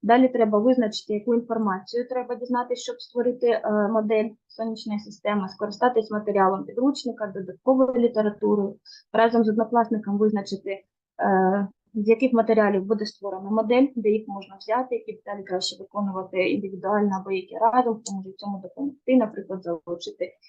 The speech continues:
батьків до цієї роботи, і придумати, е, підписи за потреби до космічних тіл, засоби кріплення деталей, коротку інформаційну табличку до своєї моделі, а також місце, де буде розташована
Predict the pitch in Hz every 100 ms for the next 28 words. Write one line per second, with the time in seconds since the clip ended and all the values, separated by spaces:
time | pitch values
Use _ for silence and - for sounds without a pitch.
0 | _ - 180 - 240 262 240 240 226 240
1 | 233 220 214 220 214 202 - _ _ _
2 | 269 302 294 214 208 247 226 185 190 -
3 | _ - 196 190 185 214 214 220 220 240
4 | 226 233 233 247 240 226 233 233 247 233
5 | 226 214 - 220 214 202 226 233 202 196
6 | 196 247 254 226 208 202 - 208 196 196
7 | 202 208 - _ 202 196 - 196 - 240
8 | 220 170 202 247 - 190 202 - 185 190
9 | 214 202 190 185 254 269 262 - 180 -
10 | - 247 254 196 185 202 196 190 190 -
11 | - 233 208